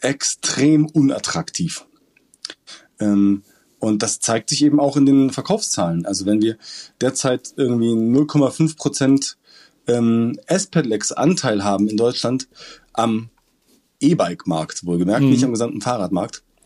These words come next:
Speaker 1: Ähm, währenddessen sind es in der Schweiz, äh, zehnmal so viele. Also die verkaufen fünf Prozent S-Pedelecs an ihren E-Bikes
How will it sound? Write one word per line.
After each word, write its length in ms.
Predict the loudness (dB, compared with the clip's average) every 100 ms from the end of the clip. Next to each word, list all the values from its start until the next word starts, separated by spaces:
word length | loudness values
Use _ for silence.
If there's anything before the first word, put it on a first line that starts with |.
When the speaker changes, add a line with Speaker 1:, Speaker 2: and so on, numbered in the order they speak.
| _ _ _ _ _ _ -20 -20 -20 -20 _
Speaker 1:
Ähm, 360 | -2 0 -2 -6 _ _ _ _ _
währenddessen 500 | 0 2 0 0 0
sind 160 | 0
es 80 | 0
in 80 | 0
der 100 | -2
Schweiz, 600 | -2 -2 -4 -4 -8 -8 -4
äh, 180 | -4 -4
zehnmal 380 | -2 2 4 2
so 100 | -2
viele. 340 | -6 -6 -4 -2
Also 160 | -2
die 100 | -2
verkaufen 440 | -2 -2 0 2 2
fünf 360 | 2 0 -2
Prozent 640 | -4 -2 0 2 2 0 -12 _
S-Pedelecs 640 | -4 -4 -2 0 0 0 -2
an 140 | -4
ihren 260 | -2 -2 0
E-Bikes 400 | 0 -2 -4